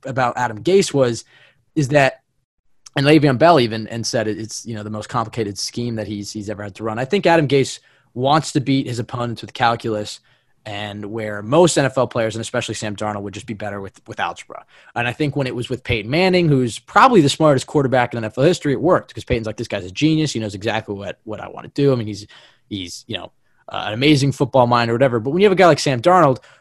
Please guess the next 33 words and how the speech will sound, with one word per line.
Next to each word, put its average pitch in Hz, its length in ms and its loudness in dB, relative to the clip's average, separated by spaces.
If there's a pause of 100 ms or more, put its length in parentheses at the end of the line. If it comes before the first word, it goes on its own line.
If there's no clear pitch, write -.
who 160 160 10
is 139 140 4
much 190 280 4
better 165 200 6
when 131 100 2
he's 110 80 -4
just - 180 -6
playing 113 640 -2
and 123 160 -10
not 117 180 -8
thinking, 120 640 -4 (480)
uh, 110 400 -4 (340)
it, 135 220 -8
it 156 140 2
doesn't 170 340 2
really 139 320 2
work. 113 600 2
And 180 120 0
a 170 100 -2
lot 269 220 4
of 185 80 2
guys 110 260 -2
are 107 60 -10
like 95 180 -12
that. 98 240 -10
You 147 60 -6
know, 131 80 -2
how 175 100 0
many 196 120 0
times 165 240 2
have 139 80 2
we 131 60 -2
seen, 135 380 -2